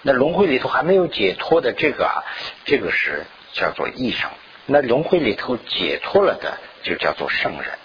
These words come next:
是这样的一个。那菩萨呀、罗汉呐，这些都是圣人，我们是这样一个，呃，概念，这个里头。那什么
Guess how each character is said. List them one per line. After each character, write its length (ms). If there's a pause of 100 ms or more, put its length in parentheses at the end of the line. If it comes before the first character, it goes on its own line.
(140)
是 200
这 100
样 140
的 80
一 60
个。 140
那 160
菩 280
萨 220
呀、 140
罗 260
汉 240
呐， 200
这 120
些 100
都 220
是 160
圣 240
人， 100 (400)
我 100
们 120
是 160
这 100
样 160
一 80
个， 140 (560)
呃， 500
概 120
念， 260
这 100
个 60
里 100
头。 220 (400)
那 100
什 220
么 160